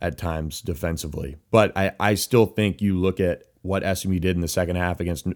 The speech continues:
uh, Texas State as a building block, build momentum. I don't think it's gonna be a beautiful defensive performance. I think defense overall for college football this year is gonna struggle for the most part, um, unless you're doing it, a, I think, a certain way, which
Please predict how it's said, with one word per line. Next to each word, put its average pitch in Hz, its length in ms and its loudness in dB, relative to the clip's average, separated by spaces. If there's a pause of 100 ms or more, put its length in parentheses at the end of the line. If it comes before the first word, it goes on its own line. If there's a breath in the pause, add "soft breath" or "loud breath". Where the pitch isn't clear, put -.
uh, 82 220 -2
Texas 92 340 -4
State 92 400 2
as 85 140 -2
a 85 40 -2
building 98 380 2
block, 87 380 2 (400 soft breath)
build 104 180 6
momentum. 90 560 2 (160)
I 104 60 4
don't 113 120 2
think 123 140 2
it's 107 180 0
gonna 98 220 2
be 95 220 2
a 87 120 2
beautiful 95 640 -2
defensive 90 460 0
performance. 92 400 0
I 90 60 2
think 87 240 -2
defense 95 500 -2
overall 90 540 2
for 92 140 -4
college 87 320 -2
football 101 260 0
this 101 180 -2
year 101 100 0
is 98 120 -4
gonna 87 120 -4
struggle 85 440 -2
for 110 100 -6
the 104 60 -2
most 107 280 0
part, 117 320 -2 (460 soft breath)
um, 80 480 -4 (240)
unless 90 340 -2
you're 92 100 0
doing 90 340 0
it, 87 100 2
a, 80 160 -2 (160)
I - 80 -8
think, - 220 -4
a 76 40 -6
certain 87 380 -4
way, 85 240 2
which 82 340 -2